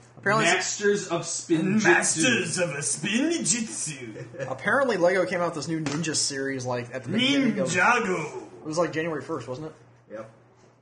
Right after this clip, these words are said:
Speaker 3: We'll get it 'cause it's, like, Lego, but instead of le, it's ninja.
Speaker 1: So it's nin-, wouldn't it be
Speaker 2: Ninjago.
Speaker 1: Ninjago?
Speaker 2: Ninjago.
Speaker 3: No, it's Ninjago.
Speaker 1: Oh.
Speaker 2: Exactly what's written on the package.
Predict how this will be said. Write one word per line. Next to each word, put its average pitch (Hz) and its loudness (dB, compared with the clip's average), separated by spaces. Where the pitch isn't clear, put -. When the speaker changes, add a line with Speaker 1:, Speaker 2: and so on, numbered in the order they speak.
Speaker 3:
We'll 165 -2
get 175 0
it 175 2
'cause 147 -6
it's, 147 -6
like, 143 -2
Lego, 156 0
but 139 -6
instead 135 -6
of 117 -10
le, 139 2
it's 123 -10
ninja. 123 -8
Speaker 1:
So 120 -16
it's 117 -14
nin-, 135 -8
wouldn't 143 -4
it 160 -2
be 165 0
Speaker 2:
Ninjago. 175 0
Speaker 1:
Ninjago? 180 0
Speaker 2:
Ninjago. 131 -6
Speaker 3:
No, 143 -4
it's 117 -8
Ninjago. 123 -8
Speaker 1:
Oh. 117 -8
Speaker 2:
Exactly 147 -2
what's 143 -2
written 147 -4
on 127 -4
the 117 -4
package. 131 -6